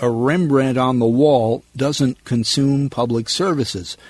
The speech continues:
And no, I don't have a Rembrandt on my wall. Anyway, Senator Warren doesn't strike me as an envious person, but she is tapping into people out there who feel that the wealthy only got that way because of some unfair advantage.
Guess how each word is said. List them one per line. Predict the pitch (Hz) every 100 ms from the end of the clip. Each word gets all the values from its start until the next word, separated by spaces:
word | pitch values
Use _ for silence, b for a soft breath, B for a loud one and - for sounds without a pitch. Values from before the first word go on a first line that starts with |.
| B
And | 117 104 104
no, | 113 117 127
I | 107 110
don't | 113 117 110
have | 113 110
a | 110
Rembrandt | 101 104 110 110 107 113
on | 113 120
my | 139 160
wall. | 143 113 95 76 - _ B B B -
Anyway, | 240 220 135 131 143 - -
Senator | - 190 214 180 147
Warren | 143 185 208 170 143
doesn't | 131 151 143 117
strike | - - 147 156 -
me | 120 123 151
as | 123 117
an | 117 120
envious | 131 139 127 123 120 -
person, | - 190 170 - - - - B B B -
but | 123
she | - 135
is | 185 208 -
tapping | 131 110 - 117
into | 123 120
people | - 123 120 117
out | 117 -
there | 117 107
who | 110
feel | 107 - 120 117 107
that | 120 104
the | 110
wealthy | 113 135 139 127
only | 120 120 113
got | 110 117 120
that | 117 110
way | 117 117 113
because | 107 113 110
of | 113
some | - 110 110 117
unfair | 117 117 - 107 104 110
advantage. | 104 160 147 107 - -